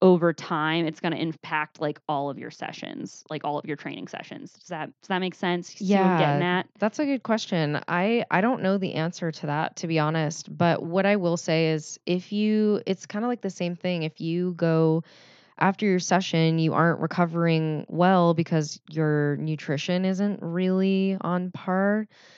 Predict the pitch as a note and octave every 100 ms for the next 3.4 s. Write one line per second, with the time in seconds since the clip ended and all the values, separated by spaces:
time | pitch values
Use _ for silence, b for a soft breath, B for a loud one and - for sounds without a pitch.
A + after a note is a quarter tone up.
0 | b b F3 F3+ F3 E3+ E3+ E3 D#3+ -
1 | _ _ - G3 E3 E3+ E3 E3+ D3+ -
2 | E3 D#3+ E3+ G#3 F#3+ E3+ E3 D#3 E3 D#3
3 | D3 D#3 D3